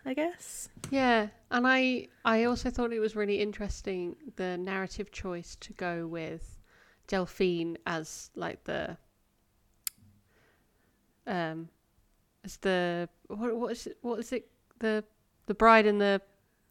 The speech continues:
Speaker 2: I know the groom, obviously, but what is it that they call, call her?
Speaker 1: The Lord. Is he
Speaker 2: The
Speaker 1: the
Speaker 2: Lord.
Speaker 1: Lord?
Speaker 2: The Lord of the Manor.
Speaker 1: Lord of the Manor, yeah.
Speaker 2: Yeah. I thought that was interesting, because it could have so easily have been Auden. And
Speaker 1: Yeah.
Speaker 2: I would have been fine with that. <laughs>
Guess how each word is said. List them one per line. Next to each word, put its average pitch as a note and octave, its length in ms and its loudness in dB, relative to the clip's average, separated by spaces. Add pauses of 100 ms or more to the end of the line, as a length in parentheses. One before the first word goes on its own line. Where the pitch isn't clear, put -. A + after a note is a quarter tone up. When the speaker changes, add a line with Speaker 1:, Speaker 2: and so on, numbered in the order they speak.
Speaker 2:
I G#3+ 80 4
know G#3+ 100 6
the F3+ 100 4
groom, F3+ 360 6
obviously, F3 480 4
but - 140 -2
what G#3+ 180 4
is G#3+ 100 0
it - 140 0
that - 120 -6
they G#3 120 -4
call, F#3 500 0 (360)
call G3+ 260 4
her? G#3 80 0
Speaker 1:
The F#3+ 760 6 (100)
Lord. F#3+ 520 4 (180)
Is G#3 100 -4
he A#3 60 2
Speaker 2:
The C4+ 60 6
Speaker 1:
the C#4 60 10
Speaker 2:
Lord. C#4 140 12
Speaker 1:
Lord? F3+ 160 6
Speaker 2:
The A#3+ 100 4
Lord D4 180 10
of C#4+ 40 6
the C#4 60 2
Manor. C4+ 240 4
Speaker 1:
Lord B3 200 10
of A3+ 60 4
the A3+ 80 6
Manor, F#3+ 380 6 (100)
yeah. A3+ 160 4
Speaker 2:
Yeah. F#3 300 6 (600)
I A3+ 80 6
thought B3+ 160 8
that G#3+ 180 10
was G3 120 6
interesting, F3+ 540 2
because G3 240 0
it G3+ 100 -2
could G#3 120 -2
have G#3 160 0 (200)
so A#3 380 2
easily G3+ 380 0
have F3 120 -6
been D#3+ 180 -2
Auden. E3 540 -6 (1040)
And A#3 140 6
Speaker 1:
Yeah. C4+ 100 8
Speaker 2:
I C#4 40 8
would B3+ 140 8
have G#3 80 6
been F#3+ 140 6
fine F#3+ 340 8
with F3+ 180 -2
that. E3+ 300 4
<laughs> A3 60 2